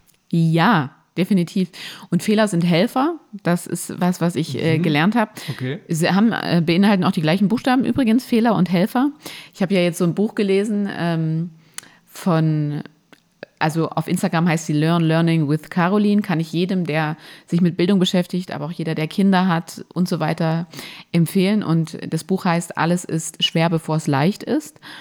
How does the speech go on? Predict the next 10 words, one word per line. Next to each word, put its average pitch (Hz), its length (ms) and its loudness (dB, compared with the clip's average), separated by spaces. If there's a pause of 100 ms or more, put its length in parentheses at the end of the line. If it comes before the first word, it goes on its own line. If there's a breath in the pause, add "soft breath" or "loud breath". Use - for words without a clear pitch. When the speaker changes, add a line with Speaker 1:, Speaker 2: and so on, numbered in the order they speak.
(500 loud breath)
Speaker 1:
Oder 160 140 -2
so 156 100 -4
ähnlich, 202 360 0
also 175 160 -2
auf 170 120 -2
jeden 165 160 0
Fall 160 120 0
so 156 80 -2
die 165 80 0
Komponente. 165 580 0